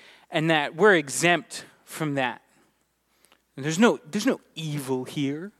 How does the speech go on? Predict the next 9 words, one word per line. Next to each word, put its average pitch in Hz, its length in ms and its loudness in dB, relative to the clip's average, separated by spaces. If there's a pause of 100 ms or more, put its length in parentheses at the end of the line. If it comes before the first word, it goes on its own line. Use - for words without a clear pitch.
(920)
We're 170 100 -2
not, 247 240 2 (140)
we're 220 80 2
not 240 180 2
human. 143 720 -6
We 202 100 -4
don't 254 160 -4
have 170 160 -4
mess. 165 880 -4